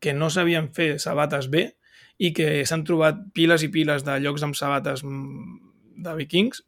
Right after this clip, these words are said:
Jo aquesta no tenia ni puta idea, totes les altres em sonaven, però aquesta m'ha deixat de,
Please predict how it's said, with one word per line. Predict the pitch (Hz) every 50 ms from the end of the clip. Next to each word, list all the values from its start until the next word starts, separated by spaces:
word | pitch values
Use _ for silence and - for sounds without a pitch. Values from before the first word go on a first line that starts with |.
| _
Jo | 185 165 147 143 131
aquesta | 127 147 160 147 - 170 147
no | 147 143 143
tenia | 151 147 143
ni | 139 131
puta | - - 156 147 147
idea, | 139 139 151 165 156
totes | 151 156 170
les | 165 147
altres | 160 156 165 160
em | 156 147
sonaven, | - 151 139 139 139 135 135 131
però | 139 131 127
aquesta | 131 147 151 - - 208 214 - -
m'ha | - 165 143 135
deixat | 131 127 - 147 143
de, | 143